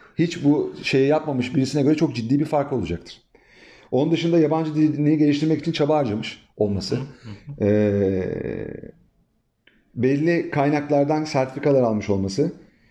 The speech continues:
Speaker 1: e, Udemy gibi, Udemy gibi işte, e, yerlerden öğrenci kulüplerinde aktif görev yapmış olması ve sivil toplum örgütlerine, e, hizmet etmiş olması. Şimdi buralara baktığınızda, e, ben kendime, e, dönüyorum.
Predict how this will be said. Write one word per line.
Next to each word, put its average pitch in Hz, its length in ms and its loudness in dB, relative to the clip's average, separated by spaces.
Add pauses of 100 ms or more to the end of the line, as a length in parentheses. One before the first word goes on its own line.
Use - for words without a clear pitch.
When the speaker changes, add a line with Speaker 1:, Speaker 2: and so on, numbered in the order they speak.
(360)
Speaker 1:
e, 113 480 4 (280)
Udemy 127 280 0
gibi, 107 420 0 (140)
Udemy 123 260 2
gibi 104 220 0
işte, 120 460 0
e, 104 80 0
yerlerden 104 720 2
öğrenci 135 360 2
kulüplerinde 143 420 0
aktif 139 300 -2
görev 123 220 2
yapmış 107 320 -2
olması 107 400 0 (340)
ve 135 80 2
sivil 147 380 0
toplum 143 280 -2
örgütlerine, 123 600 0 (340)
e, 120 80 2 (580)
hizmet 139 380 0
etmiş - 260 -4
olması. 90 340 -4 (420)
Şimdi 131 180 0
buralara 156 320 4
baktığınızda, 175 720 0 (320)
e, 127 200 4
ben 160 160 2
kendime, 160 360 0
e, 117 380 0
dönüyorum. 117 500 2